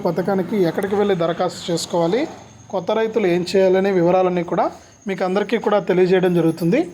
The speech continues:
దయచేసి వీడియో చూస్తున్న ప్రతి ఒక్కరు కూడా ముందుగా వీడియోను లైక్ చేయండి. రైతులు ఎలా అప్లై చేసుకోవాలి, ఏ ఏ పత్రాలు కావాలి, అర్హతలు ఏంటి అనే వివరాలన్నీ కూడా మీకు అందరికీ కూడా తెలియజేస్తాను. వీడియోను లైక్ చేయండి, షేర్ చేయండి. ఇలాంటి మరెన్నో వీడియోల కోసం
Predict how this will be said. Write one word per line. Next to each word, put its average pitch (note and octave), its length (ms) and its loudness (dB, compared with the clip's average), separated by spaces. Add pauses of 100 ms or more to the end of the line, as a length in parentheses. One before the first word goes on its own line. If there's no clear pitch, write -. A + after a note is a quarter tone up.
(420)
దయచేసి A3+ 460 -2 (240)
వీడియో G3 260 2
చూస్తున్న A3+ 320 0 (100)
ప్రతి F#3+ 240 0
ఒక్కరు G3+ 280 0
కూడా G3+ 160 2
ముందుగా F#3 320 0
వీడియోను F#3 320 2
లైక్ E3 240 -2
చేయండి. E3+ 320 0 (640)
రైతులు G3+ 400 2
ఎలా G#3 160 4 (560)
అప్లై G3 200 0 (100)
చేసుకోవాలి, F3+ 520 2 (360)
ఏ F3+ 120 2
ఏ - 20 0 (100)
పత్రాలు F3+ 420 0
కావాలి, E3+ 260 4 (100)
అర్హతలు E3+ 420 0
ఏంటి D#3+ 200 -2
అనే D#3+ 160 -2
వివరాలన్నీ D#3 480 0
కూడా G#3 140 0 (540)
మీకు F3 160 -6
అందరికీ F#3+ 360 -2
కూడా F#3 200 0
తెలియజేస్తాను. D#3+ 640 2 (500)
వీడియోను A3 340 0
లైక్ G3 240 -2
చేయండి, G3+ 380 0
షేర్ F3 260 0
చేయండి. E3+ 320 0 (320)
ఇలాంటి G#3 340 0
మరెన్నో G3+ 360 2
వీడియోల F#3 320 2
కోసం F3 220 -2